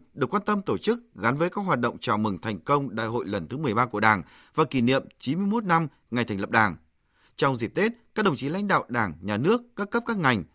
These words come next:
đã thăm chúc Tết, động viên các đơn vị phải trực và làm việc trong thời gian Tết. Hoạt động chăm lo Tết cho các đối tượng chính sách, người có công, người cao tuổi,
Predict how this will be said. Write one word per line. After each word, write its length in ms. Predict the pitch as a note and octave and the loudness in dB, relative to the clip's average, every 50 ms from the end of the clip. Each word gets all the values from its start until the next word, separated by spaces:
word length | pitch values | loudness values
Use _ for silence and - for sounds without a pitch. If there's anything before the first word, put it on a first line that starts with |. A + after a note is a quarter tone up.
| _ - | _ -12
đã 140 | - G#2 B2+ - | -8 -8 -8 -2
thăm 220 | - D3+ C#3+ C#3 B2+ | 0 0 0 0 -2
chúc 180 | - F3+ F#3 - | -6 -6 -6 -2
Tết, 180 | - G#3 A#3+ A#3 - - _ _ - | -2 -2 -2 -2 -6 -16 _ _ -4
động 180 | - D3+ D#3 C3+ | 0 0 2 2
viên 180 | D3 G3 G3 | 2 0 0
các 120 | F#3+ A3 G3+ | 0 0 0
đơn 120 | G#3+ G3 | 0 0
vị 180 | E3 D#3 D3 B2+ - | 2 2 2 2 2
phải 140 | - F#2 | -4 -8
trực 260 | D#2 - - G2+ F#2+ - - _ | -6 0 0 0 0 0 -4 _
và 100 | - A2 | -4 -2
làm 120 | A2+ G#2+ F#2+ | 0 0 0
việc 220 | G2 A2 F#2+ - | 0 -2 -2 -2
trong 180 | - D3+ C#3+ A#2+ | -4 -4 -4 -4
thời 120 | G#2 F#2 | -4 -6
gian 180 | E2 A2+ A#2+ A#2 | -4 -4 -4 0
Tết. 200 | - F#3 G#3+ G#3+ _ _ _ _ _ _ - _ _ _ | 2 0 0 0 _ _ _ _ _ _ -20 _ _ _
Hoạt 180 | - D#3+ D#3+ | 2 2 4
động 120 | D#3+ D3+ C3+ | 4 2 -2
chăm 160 | - G3 G3 | -2 -4 -2
lo 100 | G3 G3 | 0 -2
Tết 260 | F#3+ - A3 A#3 B3+ B3 | 0 0 0 0 0 -2
cho 140 | - F#3+ E3+ | -2 -2 -2
các 120 | F3 E3+ | 0 0
đối 100 | D3+ D3+ | -2 -2
tượng 200 | D3+ - C#3+ G#2 | -2 -2 -4 -4
chính 140 | - A#2+ B2 | -4 -6 -4
sách, 320 | B2+ - G#3+ A#3+ A#3+ - | -2 0 -2 -2 -2 -2
người 120 | B2+ G#2+ F2 | -4 -4 -4
có 140 | - - G#3+ | -2 -4 -4
công, 300 | G#3 - D#3 D3 C#3+ B2 - - | 2 4 4 4 4 2 -4 -4
người 120 | G2+ A2 | -4 -4
cao 160 | F#2+ - F3 F#3+ | -4 -2 -4 -6
tuổi, 320 | F#3 - D3 A#2 G2 E2 | -2 2 2 4 4 2